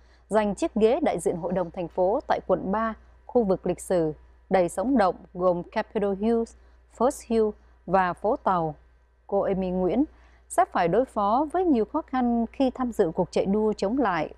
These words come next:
Kama Sawant, đương nhiệm cũng như là nhiều ứng cử viên khác. Năm một nghìn chín trăm tám mươi, cha mẹ của Amy là Diệu Nguyễn và Lý Trần, quê ở Đà Nẵng, đã cùng nhiều gia đình khác tìm cách trốn khỏi Việt Nam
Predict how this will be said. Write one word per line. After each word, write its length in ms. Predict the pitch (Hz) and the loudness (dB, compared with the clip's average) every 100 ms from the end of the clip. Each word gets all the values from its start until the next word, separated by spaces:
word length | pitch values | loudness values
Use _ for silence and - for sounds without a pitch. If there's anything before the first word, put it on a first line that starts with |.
| - _ - - | -20 _ -20 -10
Kama 520 | - 220 208 208 202 | -2 0 0 0 -2
Sawant, 560 | 190 - 208 180 190 175 - _ _ | -4 -4 -4 -2 -4 -6 -12 _ _
đương 220 | - 269 240 | 0 2 2
nhiệm 200 | 202 170 - - | 2 0 -8 -4
cũng 180 | 196 277 | 0 0
như 120 | 277 | 0
là 100 | 202 | 0
nhiều 220 | 175 170 | 0 -2
ứng 140 | 208 | -2
cử 140 | 269 170 | -2 0
viên 180 | 180 180 | 0 -2
khác. 300 | 220 277 - _ _ _ _ _ _ _ | -2 -2 -4 _ _ _ _ _ _ _
Năm 120 | 285 302 | 2 2
một 60 | |
nghìn 100 | 240 | 2
chín 140 | 208 285 | -2 0
trăm 200 | 277 262 | 0 0
tám 140 | 262 294 | -2 0
mươi, 300 | 285 269 247 - | 2 2 -2 -6
cha 160 | - 247 | -4 -2
mẹ 220 | 214 165 | -2 -2
của 140 | - | -4
Amy 400 | - 208 214 220 | -2 0 0 0
là 200 | 202 180 | 0 -2
Diệu 240 | 156 175 170 | 0 2 2
Nguyễn 400 | 175 180 240 285 | 0 -2 0 0
và 120 | 185 | 2
Lý 200 | 165 226 | 2 0
Trần, 300 | - 196 160 147 _ _ _ _ _ | 0 0 0 -6 _ _ _ _ _
quê 180 | - 247 | 2 2
ở 160 | 170 170 | 2 0
Đà 140 | 170 | 0
Nẵng, 400 | 165 170 226 285 | -2 -2 0 0
đã 80 | 277 | -2
cùng 280 | - 233 220 | 0 2 2
nhiều 180 | 226 | 2
gia 140 | 214 269 | 0 0
đình 220 | 226 196 | 0 -2
khác 260 | 277 370 - | -4 -4 0
tìm 160 | 208 | 0
cách 160 | 180 302 | -2 -6
trốn 220 | - 277 349 | -2 -2 0
khỏi 140 | 196 | -2
Việt 220 | 160 175 | -2 -2
Nam 220 | 226 240 | 0 0